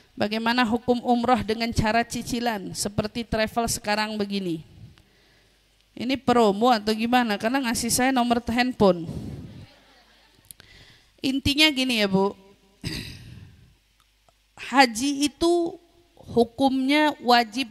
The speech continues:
bagi yang mampu. Kan gitu. Seperti bagaimana kita haji itu wajib bagi yang mampu, maka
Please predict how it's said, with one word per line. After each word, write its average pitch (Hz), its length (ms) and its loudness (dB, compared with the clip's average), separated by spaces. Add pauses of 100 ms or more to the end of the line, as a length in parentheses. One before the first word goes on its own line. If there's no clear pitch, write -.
bagi 202 400 -2
yang 185 120 -6
mampu. 156 440 -10 (1200)
Kan 220 160 -4
gitu. 185 240 -2 (1200)
Seperti 285 800 -2 (320)
bagaimana 285 560 0
kita 285 280 -4
haji 254 440 -2
itu 269 160 -2
wajib 240 320 2
bagi 226 240 -4
yang 208 160 -4
mampu, 196 560 -2
maka 254 280 -4